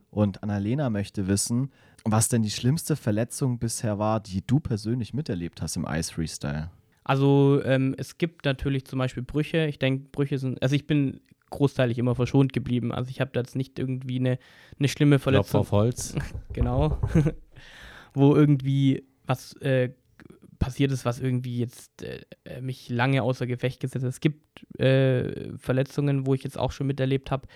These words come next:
Speaker 2: wo die halt hingefallen sind und sich zum Beispiel einen Arm gebrochen haben oder so. Ja, das kann passieren, ja. Ähm, oder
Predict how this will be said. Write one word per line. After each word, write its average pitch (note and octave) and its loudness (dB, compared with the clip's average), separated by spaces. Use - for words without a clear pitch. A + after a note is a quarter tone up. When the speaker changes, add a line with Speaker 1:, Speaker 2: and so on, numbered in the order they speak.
Speaker 2:
wo B2+ -6
die B2+ -2
halt B2+ -4
hingefallen C#3 0
sind C3 -4
und B2+ -2
sich C3 -12
zum - -6
Beispiel A#2+ -6
einen - -14
Arm B2+ -6
gebrochen C3 -6
haben A#2 -2
oder A#2 -4
so. - -8
Ja, - -8
das - -20
kann B2 -4
passieren, C3+ 0
ja. B2+ 0
Ähm, B2+ 0
oder B2+ -2